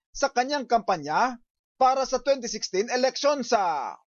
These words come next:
Ayon sa National Economic and Development Authority o neda, nagkakahalaga ng halos isandaan tatlumpung bilyong piso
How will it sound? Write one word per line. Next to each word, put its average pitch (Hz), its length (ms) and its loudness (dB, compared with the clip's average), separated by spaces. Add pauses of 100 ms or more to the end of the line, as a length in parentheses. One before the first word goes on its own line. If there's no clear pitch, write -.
(460)
Ayon 254 380 4
sa 240 100 0
National 240 520 2
Economic 226 600 0
and 214 80 -2
Development 233 560 0
Authority 214 540 0
o 185 100 -2
neda, 185 480 2 (480)
nagkakahalaga 226 920 2
ng 220 200 -6
halos 240 320 2
isandaan 214 480 2
tatlumpung 240 560 -2
bilyong 208 240 2
piso 214 560 0